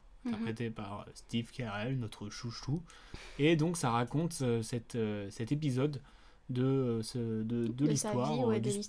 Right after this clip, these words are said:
Speaker 1: l'histoire.
Speaker 2: féminin et du sport en général, si je peux me
Speaker 1: Yes.
Speaker 2: permettre.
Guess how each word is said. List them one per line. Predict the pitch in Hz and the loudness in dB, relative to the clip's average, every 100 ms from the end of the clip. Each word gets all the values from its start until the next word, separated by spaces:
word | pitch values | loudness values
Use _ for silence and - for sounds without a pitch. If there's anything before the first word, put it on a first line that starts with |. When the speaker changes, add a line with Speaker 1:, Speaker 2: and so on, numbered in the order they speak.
| 135 | 2
Speaker 1:
l'histoire. | 202 226 | 4 2
Speaker 2:
féminin | - - 180 131 117 135 | -4 -2 0 2 2 0
et | 139 | -2
du | 110 | -4
sport | - 185 180 | -6 -6 -2
en | 120 | -2
général, | 135 165 120 110 110 | 0 0 -2 -4 -8
si | - | -8
je | |
peux | 226 | -4
me | 104 | -4
Speaker 1:
Yes. | |
Speaker 2:
permettre. | 85 82 64 - | -4 -10 -12 -16